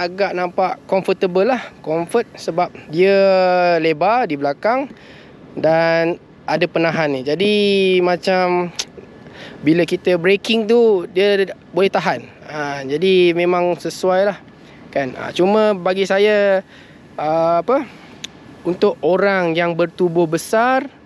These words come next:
ah, kena cuba dulu. <laughs> Takut tak rasa sesuai lah. Tapi untuk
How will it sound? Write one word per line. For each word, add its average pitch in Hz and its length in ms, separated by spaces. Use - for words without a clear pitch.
ah, 117 160
kena 170 240
cuba 175 320
dulu. 143 320
<laughs> 120 1120
Takut 139 320
tak 135 240
rasa 143 240
sesuai 147 400
lah. 160 240
Tapi 170 240
untuk 170 160